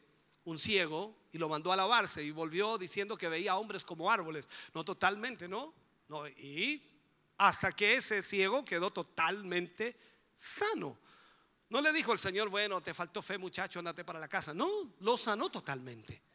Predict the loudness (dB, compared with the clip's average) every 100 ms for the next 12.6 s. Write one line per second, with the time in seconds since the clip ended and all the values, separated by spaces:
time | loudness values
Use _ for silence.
0 | _ _ _ _ _ _ _ _ _ _
1 | _ -2 -2 6 6 8 4 2 2 0
2 | 0 -2 -2 -4 -4 -14 -20 -20 _ _
3 | 0 0 -2 0 0 4 4 4 2 2
4 | 0 0 0 0 0 -2 2 4 4 0
5 | -4 -4 -2 -2 -2 -4 -2 -2 -2 -12
6 | -18 _ _ _ _ _ _ _ _ _
7 | _ _ _ _ _ _ _ _ _ -2
8 | 0 10 10 12 8 8 6 6 2 2
9 | 2 2 0 0 0 -2 -2 0 2 0
10 | -2 -2 2 2 0 -2 -2 -2 -2 -2
11 | -2 -4 -8 -6 -2 0 2 0 -2 -6
12 | -8 -6 -4 -6 -10 -14